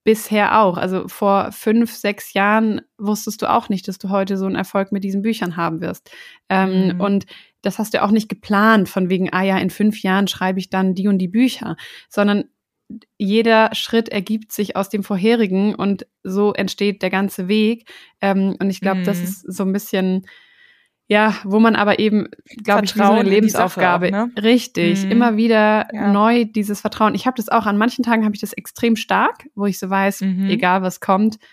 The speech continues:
Speaker 1: wir werden immer selbstständig sein, wir werden immer ein Business
Speaker 2: Mhm.
Speaker 1: haben. Ich bin mir auch super sicher, dass die Anna und ich, wenn das Business irgendwann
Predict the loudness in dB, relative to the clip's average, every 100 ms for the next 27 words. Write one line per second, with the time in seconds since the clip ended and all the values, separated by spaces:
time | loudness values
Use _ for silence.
0 | _ -6 -2 2 2 2 -2 -6 _ 2
1 | 4 6 4 0 0 0 0 -2 -2 0
2 | 0 0 0 -2 -4 -4 2 2 2 0
3 | 0 -2 -2 -2 -2 -2 -4 -2 -2 -2
4 | -4 -8 -20 -20 -8 -6 0 0 0 -2
5 | -2 -4 -4 -2 -2 -2 -4 -6 -6 -12
6 | -18 -4 -2 -2 0 -2 0 -2 0 0
7 | -2 -2 -2 0 0 0